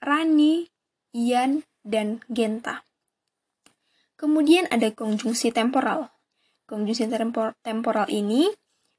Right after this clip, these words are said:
merupakan kata hubung yang berkaitan dengan waktu atau menyatakan urutan waktu. Nah,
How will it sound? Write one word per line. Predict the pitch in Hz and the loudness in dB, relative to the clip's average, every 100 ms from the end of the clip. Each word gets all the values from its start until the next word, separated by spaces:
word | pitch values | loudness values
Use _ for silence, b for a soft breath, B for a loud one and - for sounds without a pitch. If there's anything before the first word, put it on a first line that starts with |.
| - | -6
merupakan | 311 349 330 302 285 | 0 0 0 -4 -2
kata | 269 240 233 - | -2 -2 -4 -4
hubung | - 294 233 202 214 - _ _ _ | 2 2 4 0 -4 -14 _ _ _
yang | 226 220 | -4 -4
berkaitan | 214 208 202 196 208 | -4 -4 -6 -6 -6
dengan | 208 208 202 202 | -4 -4 -4 -4
waktu | 196 - _ - 214 190 - _ _ _ - | -6 -8 _ -10 -6 -6 -8 _ _ _ -10
atau | 226 - 285 320 320 | -8 -8 -4 -4 0
menyatakan | 254 233 233 226 277 294 | 0 0 -6 -10 -6 -6
urutan | 240 233 262 269 | -4 -4 0 0
waktu. | 285 _ 294 226 240 _ _ _ _ _ | 0 _ -4 -4 -6 _ _ _ _ _
Nah, | - | -14